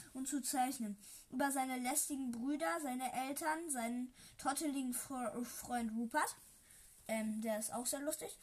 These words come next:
und kapiert gefühlt gar nichts und Greg kann mit dem machen, was er will. Äh, den täglichen Überlebenskampf in der Schule,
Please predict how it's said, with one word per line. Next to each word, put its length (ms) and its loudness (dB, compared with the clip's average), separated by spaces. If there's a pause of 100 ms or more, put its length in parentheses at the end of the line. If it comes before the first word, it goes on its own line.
(360)
und 200 -4
kapiert 420 0
gefühlt 300 -2
gar 160 6
nichts 220 -2
und 140 0
Greg 200 0
kann 260 0
mit 140 -2
dem 120 0
machen, 360 -2
was 160 -4
er 100 -6
will. 140 0 (540)
Äh, 160 10 (280)
den 260 4
täglichen 800 2 (240)
Überlebenskampf 1040 6
in 120 0
der 120 0
Schule, 380 2